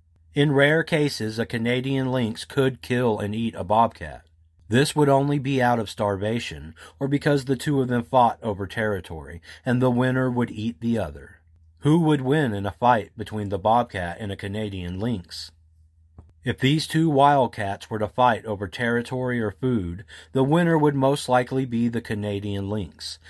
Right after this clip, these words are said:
because it has a size advantage over the bobcat. However, some large bobcats can be the same size or larger than a small lynx. Do bobcats and the Canadian lynx live together? The territory of these two cats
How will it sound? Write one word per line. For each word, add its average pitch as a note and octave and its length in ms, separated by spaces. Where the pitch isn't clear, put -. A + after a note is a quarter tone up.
because C#3 400
it D#3 120
has C#3+ 200
a B2 80
size C3+ 400
advantage F2 680
over B2 240
the F#2+ 120
bobcat. - 580
However, A#2+ 680
some C#3+ 360
large D3 340
bobcats C3+ 640
can A2 120
be A#2 120
the A2+ 100
same C3 360
size A#2+ 500
or A#2+ 260
larger A2+ 540
than F#2+ 160
a G2 60
small A2 440
lynx. - 540
Do B2 160
bobcats C3 680
and C3 100
the A#2+ 60
Canadian A2+ 680
lynx G#2+ 380
live G2 340
together? F2+ 720
The A#2 100
territory A#2+ 720
of F#2+ 120
these G2+ 200
two G#2 220
cats G#2 500